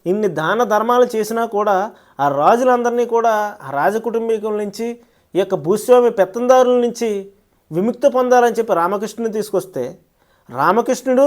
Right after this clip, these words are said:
రామకృష్ణుడు ఈరోజు నీ పక్కన ఉన్నటువంటి అతని తమ్ముడు కృష్ణుడు కలిపి సుదీర్ఘంగా ఎమ్మెల్యేగా, మంత్రిగా వెలగబెట్టినటువంటి రామకృష్ణుడు కూడా ఆ రాజుల్ని మించిపోయినటువంటి పెత్తందారుని పోకలని చేశారు. కాబట్టి ఆల్టర్నేటివ్గా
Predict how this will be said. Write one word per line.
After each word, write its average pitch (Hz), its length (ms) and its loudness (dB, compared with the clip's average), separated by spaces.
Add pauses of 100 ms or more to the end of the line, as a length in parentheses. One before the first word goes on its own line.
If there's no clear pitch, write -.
(140)
రామకృష్ణుడు 220 600 -4
ఈరోజు 247 300 8
నీ 233 60 2 (120)
పక్కన 233 260 0
ఉన్నటువంటి 220 400 -4
అతని 190 280 -4
తమ్ముడు 202 300 -2 (200)
కృష్ణుడు 220 360 0 (100)
కలిపి 208 280 0 (340)
సుదీర్ఘంగా 233 640 4 (280)
ఎమ్మెల్యేగా, 214 440 0 (120)
మంత్రిగా 214 420 -2 (160)
వెలగబెట్టినటువంటి 190 800 -4
రామకృష్ణుడు 185 560 -8
కూడా 131 140 -6 (440)
ఆ 127 60 -8 (100)
రాజుల్ని 254 420 4
మించిపోయినటువంటి 240 840 2 (320)
పెత్తందారుని 247 680 2
పోకలని 220 460 -2
చేశారు. 185 340 0 (420)
కాబట్టి 262 380 6 (120)
ఆల్టర్నేటివ్గా 269 480 4